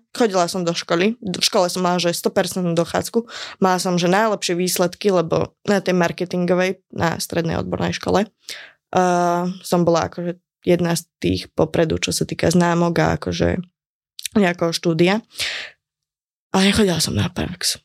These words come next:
Ale že vôbec, lebo mňa to strašne nebavilo.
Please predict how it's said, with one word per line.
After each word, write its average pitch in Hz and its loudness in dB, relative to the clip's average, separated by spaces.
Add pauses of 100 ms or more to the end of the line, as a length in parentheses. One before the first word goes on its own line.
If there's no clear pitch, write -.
(420)
Ale 180 2
že 180 -2
vôbec, 175 -2
lebo 185 2
mňa 180 4
to 175 -4
strašne - 0
nebavilo. 170 2